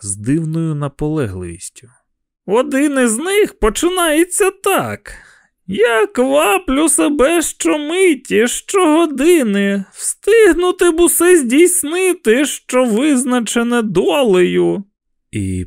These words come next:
перш ніж Ральф устиг вимовити хоч слово, старий Дор пішов собі.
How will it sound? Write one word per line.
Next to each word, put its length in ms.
перш 360
ніж 300
Ральф 340
устиг 440
вимовити 580
хоч 260
слово, 640
старий 520
Дор 480
пішов 640
собі. 500